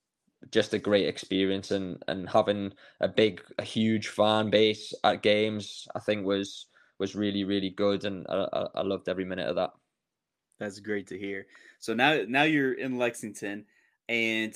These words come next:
Speaker 2: clearly you settled in. It's been a few months, right?
Speaker 1: Yeah.
Speaker 2: Uh, did the team help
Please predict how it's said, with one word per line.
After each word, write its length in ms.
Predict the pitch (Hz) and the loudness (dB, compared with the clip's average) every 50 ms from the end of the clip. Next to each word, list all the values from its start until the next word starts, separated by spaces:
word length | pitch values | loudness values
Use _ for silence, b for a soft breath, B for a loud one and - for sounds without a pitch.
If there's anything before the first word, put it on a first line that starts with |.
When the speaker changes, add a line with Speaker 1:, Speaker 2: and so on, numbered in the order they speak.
| - - | -10 -8
Speaker 2:
clearly 320 | - 147 147 151 151 151 139 | -2 0 0 2 2 0 0
you 60 | 123 | -2
settled 340 | - - 139 131 131 123 113 | -2 -2 -2 0 0 0 0
in. 180 | 104 104 107 | 0 -2 -2
It's 140 | 107 107 - | -6 -8 -8
been 160 | - 120 120 | -6 -4 -4
a 40 | 123 | -4
few 220 | - - 143 135 123 | -4 -4 -4 -2 -2
months, 520 | 120 117 104 98 98 101 - - - - _ _ _ _ _ - | -2 -4 -4 -6 -8 -10 -12 -14 -16 -18 _ _ _ _ _ -4
right? 280 | 107 104 107 110 113 - _ _ - | -2 -2 -2 -2 -4 -8 _ _ -4
Speaker 1:
Yeah. 200 | - 104 113 123 | 2 4 4 4
Speaker 2:
Uh, 80 | 120 - | 4 2
did 260 | 127 117 139 135 117 | 0 -2 -2 0 0
the 80 | 120 113 | -2 -4
team 400 | - - 143 147 165 170 147 120 | -4 -4 -4 -2 -2 -2 -2 -4
help 400 | - - - 120 127 135 - | -4 -4 -4 -4 -4 -4 -6